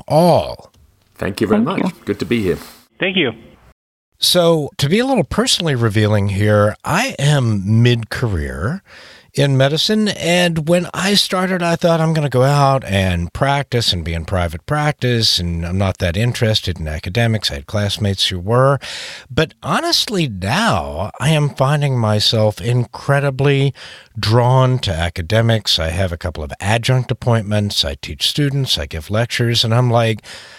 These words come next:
Speaker 1: "How cool would it be to actually become full-time faculty?" So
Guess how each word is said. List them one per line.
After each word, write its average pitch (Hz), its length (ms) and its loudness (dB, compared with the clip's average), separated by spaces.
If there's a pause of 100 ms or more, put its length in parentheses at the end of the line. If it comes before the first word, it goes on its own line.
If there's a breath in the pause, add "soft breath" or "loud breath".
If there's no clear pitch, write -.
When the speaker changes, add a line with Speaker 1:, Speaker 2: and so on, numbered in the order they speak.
(100)
Speaker 1:
"How 254 240 0
cool 156 380 2
would 143 160 0
it 113 160 -4
be 92 580 0
to 110 320 0
actually 117 540 -2
become 127 560 2 (440 loud breath)
full-time 151 680 0
faculty?" 95 800 -4
So 196 420 2